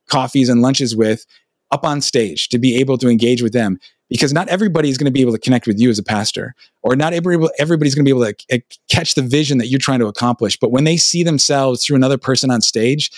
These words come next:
or s-, through somebody that they admire, or somebody they can relate with, expressing the same angst that they feel in their workplace and the same passion that they share,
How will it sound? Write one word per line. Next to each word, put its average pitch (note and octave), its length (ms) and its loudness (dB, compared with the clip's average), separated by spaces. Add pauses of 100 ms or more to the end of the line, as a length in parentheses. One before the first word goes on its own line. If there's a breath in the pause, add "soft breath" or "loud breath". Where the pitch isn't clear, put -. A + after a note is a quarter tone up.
(220 loud breath)
or B2 140 4
s-, - 160 0
through D3 140 -4
somebody C#3 260 0
that A#2+ 160 0
they A2 100 0
admire, C3 560 4 (200 soft breath)
or - 80 0
somebody C#3 220 2
they B2 60 0
can B2+ 100 0
relate A2+ 360 0
with, C3 240 0 (240 soft breath)
expressing D3 560 -2
the B2+ 40 2
same D3+ 640 0 (320)
angst D3+ 280 -4
that A2 120 -4
they C3 160 2
feel C#3+ 380 2
in C#3 160 0
their C3+ 100 4
workplace C#3 540 0
and B2+ 80 0
the A2+ 40 0
same D3 240 0
passion C3 440 0
that B2 140 2
they B2+ 120 2
share, C3 420 0